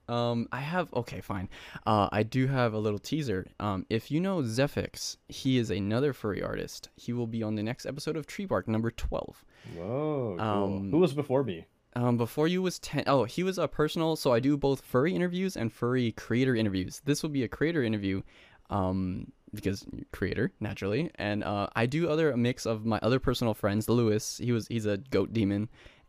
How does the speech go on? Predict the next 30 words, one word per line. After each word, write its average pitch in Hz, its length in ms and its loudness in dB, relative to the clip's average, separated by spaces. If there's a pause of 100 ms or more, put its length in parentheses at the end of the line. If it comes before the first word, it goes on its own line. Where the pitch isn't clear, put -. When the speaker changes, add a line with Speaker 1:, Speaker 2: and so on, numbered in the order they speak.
Speaker 1:
and 101 580 2
they 123 280 2
also 123 240 2
get 117 160 2
into 120 160 0
the 120 100 2
mix, 104 380 -2
and 101 140 -2
I 98 80 4
love 107 240 4
interviewing 110 400 0
my 107 100 2
friends 101 380 -2
and 104 120 -8
stuff - 220 -6
like 98 140 -6
that. 107 220 -6 (480)
Speaker 2:
Oh, 101 220 4
Speaker 1:
Um, 95 140 2
Speaker 2:
sick. 92 240 -2 (220)
Speaker 1:
and, 113 260 4
Speaker 2:
I'm 151 80 6
Speaker 1:
and 226 80 4
Speaker 2:
so 262 140 6
glad 147 300 6
this 156 140 0
is 143 100 2
a 123 80 4
creator 104 460 2
interview. 131 480 4